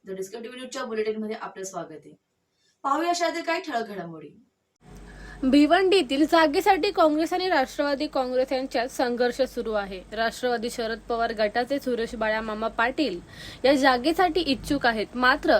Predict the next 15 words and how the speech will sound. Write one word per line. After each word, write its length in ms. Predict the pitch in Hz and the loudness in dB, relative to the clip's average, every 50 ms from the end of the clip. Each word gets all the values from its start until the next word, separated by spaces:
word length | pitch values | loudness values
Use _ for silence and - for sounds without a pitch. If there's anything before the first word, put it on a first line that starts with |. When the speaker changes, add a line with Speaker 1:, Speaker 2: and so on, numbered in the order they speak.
| 202 214 | 2 0
Speaker 2:
महायुतीचे 760 | 226 240 247 247 277 311 311 311 311 - - 330 320 330 349 | -2 0 0 2 4 4 4 4 4 4 2 2 2 2 2
उमेदवार 540 | 330 277 254 262 269 233 262 277 277 294 311 - | 2 2 2 0 0 0 0 0 0 0 0 0
कपिल 300 | 262 247 - 262 254 262 - | 0 0 0 -2 -4 0 0
पाटील 300 | 262 262 262 311 320 311 | 0 2 2 2 2 2
यांच्यापुढे 600 | 277 247 254 220 285 285 - 320 311 233 190 170 - - - - - - - - | 0 0 0 -2 -2 0 0 0 0 0 0 -4 -6 -12 -18 -18 -18 -10 -6 -2
त्यांच्या 300 | 285 294 285 269 349 381 349 | 0 0 2 2 0 0 2
ताकदीचा 480 | 349 311 294 - 311 285 320 311 339 330 | 2 2 2 4 4 4 4 6 6 6
उमेदवार 480 | 320 285 262 269 285 262 277 294 285 | 6 4 4 2 0 0 0 0 2
असायला 360 | 269 262 - 277 269 269 285 285 | 2 0 0 -2 -2 0 0 0
हवा, 420 | 254 277 285 294 285 262 202 170 | 0 0 0 0 0 0 0 0
यासाठी 600 | 170 175 185 190 208 202 247 233 220 220 254 269 262 - | -2 -2 -2 -4 -2 -2 -2 -4 -2 -4 -6 -6 -4 -4
काँग्रेस 360 | 247 233 220 226 233 226 - | -4 -4 -4 -4 -6 -6 -6
पक्षाच्या 460 | - 233 226 - - 285 277 320 302 | -6 -6 -6 -4 -2 -2 0 2 0
कोकण 400 | 302 - 269 233 214 - 233 240 226 | 2 2 0 0 2 0 -2 -2 0
पट्ट्यातील 580 | - 233 214 - - 277 302 - 294 220 330 | -2 -2 -2 0 0 0 0 0 0 -2 -4